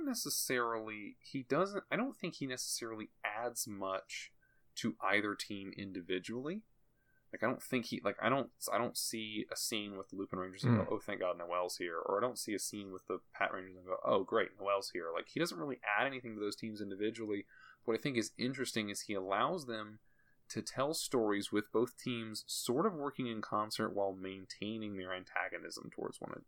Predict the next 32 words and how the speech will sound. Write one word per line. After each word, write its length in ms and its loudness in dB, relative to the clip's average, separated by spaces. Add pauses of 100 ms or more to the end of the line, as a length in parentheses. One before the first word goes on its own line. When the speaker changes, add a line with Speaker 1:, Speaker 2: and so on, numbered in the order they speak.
(100)
Speaker 1:
one 180 -4
another. 380 -8 (560)
Like, 340 -2 (300)
because 540 2
he's 120 4
playing 300 0
both 180 0
sides, 460 -2 (320)
you 100 -2
can 160 0
sort 480 4
of 120 4
have 180 0
the 60 2
teams 360 -6
work 200 -6
together. 600 0 (540)
They 80 2
don't 180 4
really 560 0
work 320 2
together, 560 4
except 240 -4
for, 60 -2
like, 220 0
very 220 6
explicitly 720 0
in 60 0
episode 340 -2
twenty-five, 580 -2
right? 280 -2 (440)
Um, 380 -6